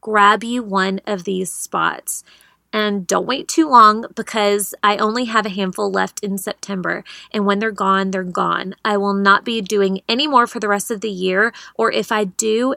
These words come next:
they will for sure be at a higher price point. So if you want one of these, we're gonna link the info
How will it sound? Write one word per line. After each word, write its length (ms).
they 120
will 160
for 220
sure 340
be 160
at 80
a 40
higher 300
price 340
point. 300
So 380
if 160
you 180
want 260
one 160
of 140
these, 500
we're 140
gonna 200
link 260
the 120
info 560